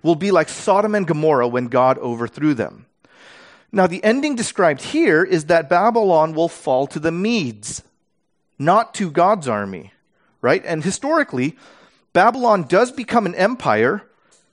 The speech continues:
after Assyria. You know, Assyria takes over the north,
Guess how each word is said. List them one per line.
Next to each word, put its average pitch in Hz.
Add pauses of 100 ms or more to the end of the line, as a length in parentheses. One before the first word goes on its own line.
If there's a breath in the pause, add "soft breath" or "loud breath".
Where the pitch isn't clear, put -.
(500)
after 190
Assyria. 233
You 170
know, 196
Assyria 208
takes -
over 170
the 156
north, 139